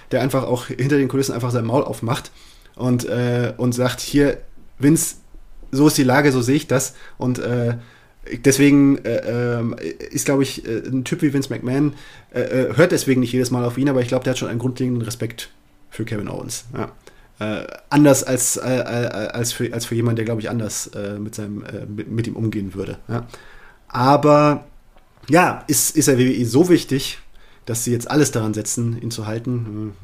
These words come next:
Hm, ja, äh, glaub ich nicht. Aber gr-, grundsätzlich glaub ich schon, dass sie ihn jetzt ungern verlieren würden und halt diese Geschichte weiter, äh, diese, dieses, diese, diese Erzählung halt weitertreiben, dass W W E halt alle,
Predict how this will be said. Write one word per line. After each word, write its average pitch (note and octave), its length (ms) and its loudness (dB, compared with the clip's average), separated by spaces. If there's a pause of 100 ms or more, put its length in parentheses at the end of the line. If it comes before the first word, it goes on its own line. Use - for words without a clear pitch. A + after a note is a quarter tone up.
Hm, G#2 80 -12
ja, G2+ 180 -10 (360)
äh, - 220 -14
glaub A2 200 -10
ich G2+ 80 -10
nicht. G#2 200 -10
Aber D#3 180 4
gr-, D3+ 240 0
grundsätzlich D3 360 4
glaub C#3 100 2
ich C3 60 -2
schon, C3+ 120 0
dass B2 120 -2
sie - 60 -4
ihn A#2 260 -4 (220)
jetzt - 280 0
ungern D#3 260 4
verlieren C#3+ 380 -2
würden C#3 200 0
und B2 240 -4
halt B2 320 -4 (300)
diese B2+ 160 0
Geschichte B2+ 420 0
weiter, A#2 380 -2
äh, G#2+ 60 -6
diese, A2 240 -8
dieses, A#2 340 -4
diese, A#2+ 240 -4
diese A#2+ 220 -2
Erzählung B2 380 0
halt A2+ 120 -2
weitertreiben, G#2+ 520 -6
dass F#2+ 160 -14
W G#2+ 100 -6
W G#2+ 60 -6
E A2 120 -4
halt G#2 220 -8
alle, A2+ 260 -4